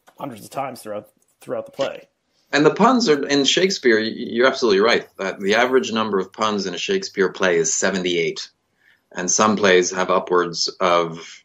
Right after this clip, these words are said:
Speaker 2: a hundred and seventy, two hundred puns. And,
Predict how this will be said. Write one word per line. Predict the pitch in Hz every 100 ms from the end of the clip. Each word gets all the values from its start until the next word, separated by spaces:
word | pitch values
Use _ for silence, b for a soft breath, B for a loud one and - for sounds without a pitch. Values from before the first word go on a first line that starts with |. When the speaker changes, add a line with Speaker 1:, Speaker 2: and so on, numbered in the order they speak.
| -
Speaker 2:
a |
hundred | 92 95 95
and | 92
seventy, | - 95 92 92 90 90
two | - 98
hundred | 95 90 82
puns. | 98 87 80 - - B B B B _
And, | 98 95 101 101 101 101 101 95